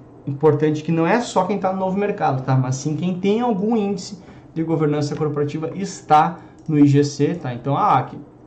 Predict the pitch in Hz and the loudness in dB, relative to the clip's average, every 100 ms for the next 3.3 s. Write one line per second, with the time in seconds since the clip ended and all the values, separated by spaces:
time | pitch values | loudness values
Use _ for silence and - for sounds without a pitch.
0 | - - - - - 196 196 - 196 208 | -20 -20 -20 -20 -4 0 0 0 2 2
1 | - 196 190 - 185 175 175 180 - 185 | 2 0 0 0 0 0 2 -2 -4 -8
2 | 190 170 170 175 165 127 120 139 147 - | -4 -2 -2 2 4 4 2 4 4 2
3 | 180 139 | 0 0